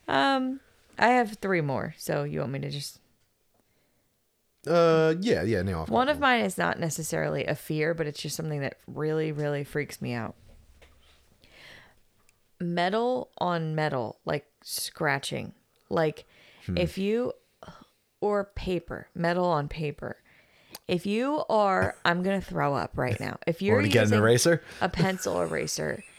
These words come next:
Speaker 1: and there's no more, like, eraser, and the metal scratches the paper.
Speaker 2: The movement you just did. <laughs> You, like,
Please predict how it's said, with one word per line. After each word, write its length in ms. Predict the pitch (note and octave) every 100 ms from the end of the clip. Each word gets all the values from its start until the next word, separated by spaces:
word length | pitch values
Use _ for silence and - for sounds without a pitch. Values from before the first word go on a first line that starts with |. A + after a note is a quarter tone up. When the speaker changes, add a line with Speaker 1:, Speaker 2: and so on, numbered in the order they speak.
| - - - - - F#3+ -
Speaker 1:
and 120 | F#3 G3+
there's 260 | G#3+ G3+
no 380 | A3+ B3+ A3 G#3+
more, 400 | A3 G#3+ G#3+ G3
like, 260 | G3+ F3 F3
eraser, 720 | F3 E3 E3+ F3 - G3 G3 -
and 120 | E3
the 60 | D#3+
metal 400 | D#3+ E3 F3+ F3+
scratches 640 | - - D3 D3+ - E3+
the 80 | D3+
paper. 320 | - D3+ C#3+
Speaker 2:
The 220 | C3+ C3+ B2+
movement 460 | C#3+ C#3+ B2 A#2+
you 100 | A2
just 280 | G#2 A2 G2
did. 360 | A2 G#2+ G#2 -
<laughs> 40 | -
You, 100 | A2+
like, 180 | A2